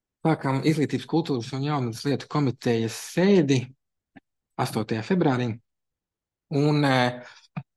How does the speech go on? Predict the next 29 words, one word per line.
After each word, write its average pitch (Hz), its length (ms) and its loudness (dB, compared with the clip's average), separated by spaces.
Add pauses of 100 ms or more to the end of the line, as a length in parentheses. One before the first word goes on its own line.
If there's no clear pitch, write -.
(320)
eh, 127 240 -2 (140)
izsūtiet 151 480 4
darba 151 180 4
kārtībā 143 480 0
ir 117 80 -2
četrpadsmit 180 480 -2
jautājumi, 147 640 0
un 156 220 -2 (260)
vakar 151 540 0
pamanījām, 139 580 0
kad 139 200 -6
ir 135 120 2
vēl 127 180 0
četri 160 380 0
jautājumi 123 800 0
aizkritušais - 800 -4
skapja. 131 460 2 (340)
Darba 135 360 -6
kārtībā 120 440 -2
jūs 135 240 -2
viņus 120 240 -6
redzat, 170 400 0
vai 147 460 0
varam 147 420 0
vienoties, 143 580 -4
ka 147 140 -8
iekļaujam 123 580 -4
darba 127 260 -8
kārtībā? 123 580 -8